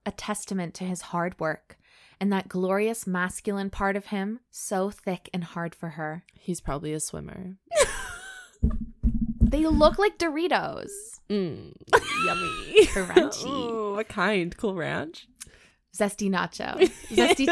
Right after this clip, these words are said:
Speaker 1: cheese. <laughs> Well, no one could tell her that size didn't matter.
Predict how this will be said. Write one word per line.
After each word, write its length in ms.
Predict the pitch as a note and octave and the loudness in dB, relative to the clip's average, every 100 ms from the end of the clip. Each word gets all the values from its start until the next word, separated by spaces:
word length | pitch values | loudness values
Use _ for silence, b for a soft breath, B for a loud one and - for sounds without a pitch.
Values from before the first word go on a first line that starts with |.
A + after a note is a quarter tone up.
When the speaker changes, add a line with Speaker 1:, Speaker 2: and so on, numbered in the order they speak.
| E4 | 8
Speaker 1:
cheese. 1500 | A#3 E4+ E4 D4+ D#4+ C4+ - G4 - E4+ - C#4 - - - | 8 4 4 4 4 4 6 4 4 0 0 -2 0 0 0
<laughs> 60 | _ _ - B B B G4 B B B B B B _ _ _ _ - | _ _ -20 B B B -10 B B B B B B _ _ _ _ 0
Well, 360 | G#3 G3 F#3+ | 6 8 6
no 240 | G3+ G#3+ G#3+ | 4 6 6
one 140 | G#3+ | 4
could 160 | G#3+ G3 | 0 -2
tell 240 | G3+ F3+ | 2 4
her 120 | F#3 | 2
that 200 | F3 E3 | 0 -2
size 320 | - F3 E3+ - | 2 2 0 -2
didn't 260 | F3 E3 | -2 0
matter. 420 | E3 E3 E3 F3 | 0 0 0 -4